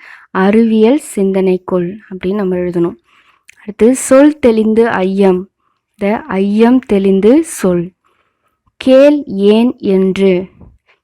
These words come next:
ஏன் என்று கேள் அப்படின்னு எழுதணும்.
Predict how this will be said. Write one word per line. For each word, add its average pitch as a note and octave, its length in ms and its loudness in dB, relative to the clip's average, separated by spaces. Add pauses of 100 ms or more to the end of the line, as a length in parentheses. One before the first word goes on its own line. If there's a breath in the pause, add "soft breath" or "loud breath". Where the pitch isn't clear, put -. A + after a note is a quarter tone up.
ஏன் A3+ 580 2 (120)
என்று G3+ 720 0
கேள் F#3 600 0 (300)
அப்படின்னு F#3+ 340 -2
எழுதணும். F3 420 -4